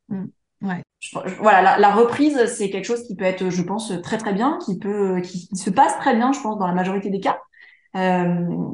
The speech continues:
Speaker 2: mais c'est quelque chose à vraiment, euh, bien penser parce que c'est, euh, c'est
Speaker 1: C'est toute une histoire, quoi, derrière ça.
Speaker 2: Ouais, c'est, c'est, c'est
Speaker 1: Mm.
Speaker 2: difficile. Et, euh, et avec le recul, je pense que peut-être une, une des erreurs que j'ai pas faites, parce que, bon, moi, j'ai, j'ai eu cette boutique pendant quatre ans,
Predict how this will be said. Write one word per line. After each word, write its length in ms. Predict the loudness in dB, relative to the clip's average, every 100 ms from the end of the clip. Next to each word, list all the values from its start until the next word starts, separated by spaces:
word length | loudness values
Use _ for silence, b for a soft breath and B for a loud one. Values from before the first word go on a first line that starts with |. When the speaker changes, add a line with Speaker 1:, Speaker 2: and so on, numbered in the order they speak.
| -8
Speaker 2:
mais 200 | -4 -4
c'est 160 | -2 -4
quelque 240 | -4 -6
chose 240 | -8 -6 -4
à 80 | -2
vraiment, 460 | -2 -4 -4 -6
euh, 120 | -6
bien 320 | -6 -6 -4 -4
penser 400 | -6 -8 -6 -8
parce 240 | -8 -10
que 100 | -10
c'est, 320 | -12 -10 -8 -8
euh, 140 | -8 -14 _ _ _ _ _
c'est 380 | -18 -12 -8 -6 -4 -6 -8 -6
Speaker 1:
C'est 140 | -6
toute 180 | -4 0
une 120 | 0
histoire, 420 | 0 -2 -4 -4
quoi, 240 | -8 -8 -8
derrière 400 | -8 -6 -4 -4
ça. 40 | 2
Speaker 2:
Ouais, 320 | 4 6 4
c'est, 180 | 2 -2
c'est, 220 | -2 -4
c'est 160 | -4 -2
Speaker 1:
Mm. 40 |
Speaker 2:
difficile. 540 | -2 -2 -2 4 4 4
Et, 220 | 0 2
euh, 140 | 0 0 B B _
et 120 | 2 4
avec 260 | 6 4
le 100 | 2
recul, 360 | -4 0 2 2
je 80 | 0
pense 220 | -6 -4
que 60 |
peut-être 360 | -4 -2 -4 -2
une, 220 | -2 -2 2
une 220 | 4 6
des 220 | 2 2
erreurs 360 | 2 2 -2 -2
que 120 | -4
j'ai 100 | 0
pas 180 | 0 2
faites, 220 | 0 0
parce 160 | -4
que, 80 | -2
bon, 380 | -4 -2 -2 0
moi, 160 | 0 0
j'ai, 200 | 0 -2
j'ai 140 | -2
eu 80 | -4
cette 220 | -4 -4
boutique 280 | -4 -6 -8
pendant 440 | -4 -2 -2 -4
quatre 320 | -4 -8 -2
ans, 320 | 2 2 0